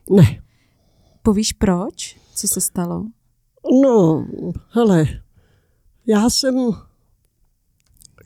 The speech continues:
Speaker 1: kamarádila od, eh, od malička s, s těma holkama Lukešů z té hospody a tam byl Fanda, ten byl starý s mým bráchou. Byl sice o čtyři roky mladší,
Speaker 2: Hmm.
Speaker 1: jo.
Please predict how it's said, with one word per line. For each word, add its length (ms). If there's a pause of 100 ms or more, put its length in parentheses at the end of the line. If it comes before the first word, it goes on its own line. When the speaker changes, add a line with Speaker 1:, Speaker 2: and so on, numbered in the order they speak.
Speaker 1:
kamarádila 880
od, 220 (160)
eh, 340
od 220
malička 560
s, 180 (400)
s 180
těma 400 (840)
holkama 480
Lukešů 500
z 100
té 200
hospody 560
a 100
tam 200
byl 120
Fanda, 480
ten 240
byl 100
starý 440
s 80
mým 200
bráchou. 440
Byl 120
sice 360
o 120
čtyři 460
roky 360
mladší, 560
Speaker 2:
Hmm. 300 (440)
Speaker 1:
jo. 360